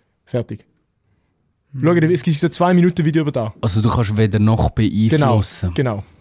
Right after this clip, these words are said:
Speaker 1: Aber je schneller das du rennst, desto weniger treffen die dir von oben.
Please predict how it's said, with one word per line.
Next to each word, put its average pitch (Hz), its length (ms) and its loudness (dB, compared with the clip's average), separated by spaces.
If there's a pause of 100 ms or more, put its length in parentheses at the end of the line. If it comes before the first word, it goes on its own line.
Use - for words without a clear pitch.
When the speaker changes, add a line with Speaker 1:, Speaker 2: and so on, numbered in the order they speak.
(1000)
Speaker 1:
Aber 135 200 2
je 135 140 2
schneller 143 300 0
das 127 120 -4
du 147 80 -4
rennst, 147 380 -4 (100)
desto 135 300 -2
weniger 139 320 -2
treffen 131 260 -4
die 123 80 -10
dir 127 120 -4
von 117 120 -10
oben. 113 220 -10